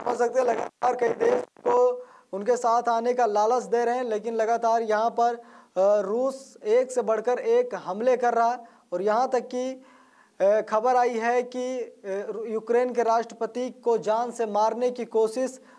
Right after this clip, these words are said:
रूस कर रहा है और अपने चार सौ खूंखार आतंकवादियों को भी भेज गए, भेजा जा चुका है। अब आप समझ सकते हैं कि कहीं न कहीं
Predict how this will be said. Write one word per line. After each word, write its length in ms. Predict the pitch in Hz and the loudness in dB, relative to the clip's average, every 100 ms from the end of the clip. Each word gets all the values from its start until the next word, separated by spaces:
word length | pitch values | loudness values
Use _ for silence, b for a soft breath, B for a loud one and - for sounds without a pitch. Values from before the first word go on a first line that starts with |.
| B | B
रूस 300 | 160 208 262 | -2 0 0
कर 200 | 262 254 | 2 0
रहा 240 | 247 240 247 | 2 2 2
है 140 | 254 | 0
और 280 | 254 220 240 | -2 -2 0
अपने 560 | 233 233 233 254 247 247 B B _ - | 0 -2 -6 -2 -4 -6 B B _ -2
चार 300 | 233 240 254 | 0 2 0
सौ 140 | 254 | -2
खूंखार 480 | 247 226 226 240 240 | -2 -4 0 0 2
आतंकवादियों 880 | 226 226 240 220 196 202 208 233 247 | 0 -2 -8 -6 -2 0 0 -2 -2
को 160 | 233 | -2
भी 160 | 190 233 | -2 -6
भेज 420 | 143 175 226 208 | -6 0 0 0
गए, 280 | 226 214 226 | -2 -2 -4
भेजा 340 | 175 196 233 | -4 -4 0
जा 120 | 233 | 0
चुका 280 | 226 226 233 | 0 -2 -2
है। 140 | 151 - B B B | -2 -6 B B B
अब 100 | 156 | -2
आप 160 | 202 233 | 0 0
समझ 300 | 240 233 247 | -2 -2 -2
सकते 280 | 240 240 240 | -4 -4 -2
हैं 300 | 226 233 247 | 0 0 -4
कि 200 | 247 233 | -6 -4
कहीं 260 | 226 226 | 0 0
न 40 | 240 | 0
कहीं 420 | 233 226 240 | 0 0 -2